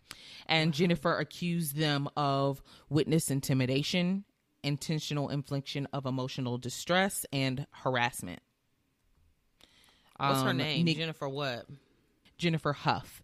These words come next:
Speaker 1: H O U G H. I think she
Speaker 2: Just
Speaker 1: was
Speaker 2: wanna see if
Speaker 1: even
Speaker 2: she looked
Speaker 1: on
Speaker 2: like
Speaker 1: a, um, interview or something. I think she did an interview or she was on some show.
Speaker 2: On The
Speaker 1: and
Speaker 2: Real.
Speaker 1: talked about it. Thank you. It was The Real.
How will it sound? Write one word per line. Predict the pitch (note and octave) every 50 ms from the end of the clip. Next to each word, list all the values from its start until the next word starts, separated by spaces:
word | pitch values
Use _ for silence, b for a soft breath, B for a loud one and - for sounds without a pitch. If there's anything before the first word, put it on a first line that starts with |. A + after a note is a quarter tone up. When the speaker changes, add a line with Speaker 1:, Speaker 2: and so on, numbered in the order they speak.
| _ -
Speaker 1:
H | D3+ D3 C#3+ - - - -
O | - D3 C#3+ C#3 C#3 C3+
U | G2+ B2+ B2+ C3+ C#3
G | B2+ A#2+ B2 A#2+ E2+
H. | E2 D2 A1+ - _ - - - - - _ _ _ _ _ _ _ _ _ _ _ _ _ _ _ _ _ _ _ _ _ _ _ _ _ _ _ _ _ _ _ _ _ _ _ _ _ _ _ _ _ _ _ -
I | C#3+
think | - B3 C#4
she | - - C#4+
Speaker 2:
Just |
Speaker 1:
was | A#3 F3+
Speaker 2:
wanna | -
see | -
if | F#3 F3+
Speaker 1:
even | E3 E3+
Speaker 2:
she | E3+
looked | - -
Speaker 1:
on | D#3+ D#3+ D#3 D#3 D3+ D3
Speaker 2:
like | C#3+ - -
Speaker 1:
a, | C#3 C#3+ C#3 C3 C3 B2+ - - -
um, | C3+ C3 B2+ B2 B2 B2 A#2+ A#2+ A2+ A2 G#2+ G2 - - - - _ _ _ - - _ _ - - - _ _ _ _ -
interview | - D#3 E3 - F#3 F#3 D#3+ E3+ F#3 F#3+ F#3+ F3+
or | E3+
something. | - - F3+ F3 - F3+ F3+
I | E3+ D#3
think | - E3+ D#3+ -
she | - D#3+
did | D3 D3+ C#3+ C3
an | B2+ C3
interview | C3 C3+ C#3+ C3+ C#3+ D3+ D3+ D3 D3
or | - C3+ C3
she | - - C#3
was | C3+ C3+
on | C3 B2+ B2+ -
some | - C3 C3 C3
show. | - - - D3 C3 B2+ B2+ B2+ C#3+ F3 - _ b b b b b
Speaker 2:
On | - E3 E3 D3+
The | C#3+
Speaker 1:
and | C#3 D#3
Speaker 2:
Real. | E3 D#3+ D3 C#3+
Speaker 1:
talked | - F3 C#3+ D#3+
about | F3+ E3+ E3
it. | D#3+ - -
Thank | F3+ D3 C3 -
you. | - - - - -
It | C3
was | C#3+ C3+ A#2
The | B2+ B2
Real. | B2+ A#2 F#2 C2+ -